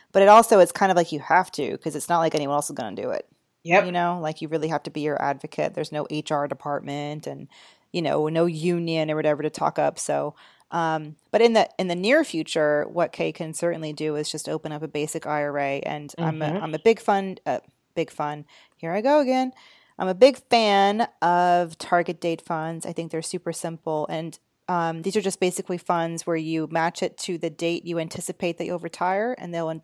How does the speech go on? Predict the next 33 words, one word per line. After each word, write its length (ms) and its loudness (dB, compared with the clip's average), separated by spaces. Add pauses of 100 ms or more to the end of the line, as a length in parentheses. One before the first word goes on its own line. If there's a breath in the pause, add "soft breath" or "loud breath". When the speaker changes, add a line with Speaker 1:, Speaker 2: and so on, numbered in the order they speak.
(140)
Speaker 1:
they'll 180 -2
invest 420 -4
your 100 -6
funds, 580 -8 (520 soft breath)
um, 320 -2
accordingly. 760 -2
And 140 -8
typically 400 -6
that 160 -2
means 320 -10
more 220 -4
aggressive 460 -4
starting 360 -2
out 220 0
with 120 -8
more 140 -6
stocks. 540 -4
And 180 -12
then 160 -10
as 280 -10
you 100 -8
get 160 -6
older 380 -6
and 100 -10
closer 300 -6
to 100 -16
retirement, 600 -10 (480 soft breath)
it'll 200 -4
wean 260 -8
you 220 -8
off 380 -4
and, 220 -8
and, 260 -10